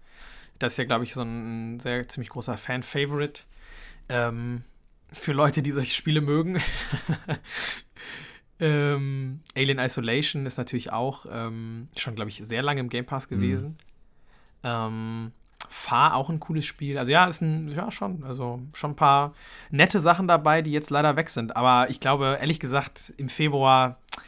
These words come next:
Speaker 1: der Schmerz ist nicht so groß für das, was dafür reinkommt.
Speaker 2: Stimmt. Ähm,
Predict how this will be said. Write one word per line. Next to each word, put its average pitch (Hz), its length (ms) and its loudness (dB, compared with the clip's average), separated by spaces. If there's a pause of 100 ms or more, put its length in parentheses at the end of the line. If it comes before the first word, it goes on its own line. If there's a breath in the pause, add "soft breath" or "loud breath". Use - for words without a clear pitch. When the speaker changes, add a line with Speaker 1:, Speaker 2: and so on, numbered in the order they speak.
(460 loud breath)
Speaker 1:
der 123 80 2
Schmerz 160 400 8
ist - 140 -2
nicht 160 160 0
so 143 160 2
groß 131 400 0
für 135 120 -4
das, 127 200 2
was 131 140 -2
dafür 117 300 -2
reinkommt. 107 560 -8 (1200 loud breath)
Speaker 2:
Stimmt. - 640 8
Ähm, 156 680 8